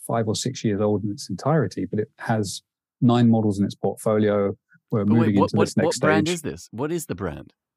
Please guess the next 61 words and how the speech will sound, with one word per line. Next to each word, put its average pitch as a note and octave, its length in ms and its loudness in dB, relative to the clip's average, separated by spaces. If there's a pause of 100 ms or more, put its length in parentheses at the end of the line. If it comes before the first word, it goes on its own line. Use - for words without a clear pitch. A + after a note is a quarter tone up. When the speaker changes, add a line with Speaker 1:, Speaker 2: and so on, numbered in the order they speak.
(140)
Speaker 1:
Lynk A#2 140 4
Speaker 2:
It's C3+ 80 4
Lynk A#2+ 140 4
Speaker 1:
and B2 60 4
Co. C#3 220 2 (280)
Speaker 2:
So, - 120 -8
but F3 80 0
Speaker 1:
Yeah. E3+ 80 4
Speaker 2:
where E3 180 2
are E3 60 0
the, F3 100 -4
where D#3+ 180 2
are F3 40 0
the E3+ 100 -4
cars? E3 340 -6
<laughs> - 0 -
Where, E3 220 2
where F3+ 500 0
are G#3 80 2
the G3 140 0
cars? A3+ 520 2 (340)
Where D#3+ 340 0
are D#3 60 2
the, C3+ 120 -4
where, F#3+ 140 2 (540)
Speaker 1:
Uh, G3 80 4
Speaker 2:
show D#3+ 140 4
Speaker 1:
well, E3 100 8
they're D#3+ 80 8
Speaker 2:
me E3+ 80 8
Speaker 1:
all G#3+ 40 8
Speaker 2:
the A3 60 8
Speaker 1:
in F#3 80 8
Speaker 2:
cars. - 360 6
Speaker 1:
China. B2+ 220 2 (460)
They're, C#3 180 4
they're C#3 140 6
all E3+ 120 8
in D3+ 100 8
China. A2 320 2
They've B2 240 -2
sold A2 460 0 (160)
a B2+ 40 -4
hell D3 180 2
of A2+ 60 4
a G#2+ 60 2
lot G2+ 100 -2
of - 80 -14
cars G2+ 300 -4
in F#2+ 60 -8
China. F#2+ 260 -4
They G2+ 80 0
were G2+ 120 0
one G#2+ 200 -2
of - 60 -6
the - 60 -8
fastest A2+ 420 -6
growing G2+ 240 -2
brands G#2 320 -2
in F#2+ 80 0
China G#2 340 -2